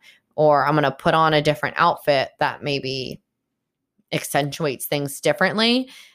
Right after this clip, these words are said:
and we're gonna move past it, because this is the body I'm living in today, and I owe it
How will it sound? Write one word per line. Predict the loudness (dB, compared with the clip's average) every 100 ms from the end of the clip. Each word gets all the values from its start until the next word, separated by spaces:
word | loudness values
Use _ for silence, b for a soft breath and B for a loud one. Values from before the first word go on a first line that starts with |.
| B
and | -2 2 2 0 -2
we're | -2 2
gonna | 2 4
move | 2 0
past | -4 -4 -8 -10
it, | -10 -14 _
because | -2 0 -2
this | -2 -4
is | -2
the | 0
body | 2 2 2
I'm | 0
living | 0 0
in | -4
today, | -4 -4 -2
and | -2
I | -6 -4
owe | 0
it | 0 -2